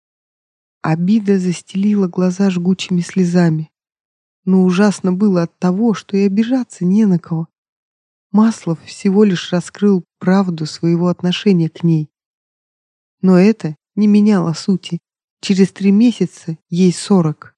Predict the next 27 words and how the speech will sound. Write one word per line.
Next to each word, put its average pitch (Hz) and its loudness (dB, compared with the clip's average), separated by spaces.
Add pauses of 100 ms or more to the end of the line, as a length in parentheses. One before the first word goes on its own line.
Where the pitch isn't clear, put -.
(760)
Ульяна 190 2
снова 220 -2
почувствовала 180 -4
себя 175 -2
разбитой, 175 -2 (300)
потерянной 170 0 (200)
и 185 0
неудачницей. 175 -2 (640)
Сглотнув 175 0
колючий 175 -2
ком 170 -2
в - -20
горле, 180 0 (400)
она 180 0
судорожно 180 -2
вздохнула 170 0 (460)
и 196 -2
услышала 190 0
продолжение. 175 -2 (1300)
«Я 208 0
хочу, 233 -2
чтобы 208 0
она 208 0
всегда 208 -2
была 202 2
при 196 -4
мне. 156 -2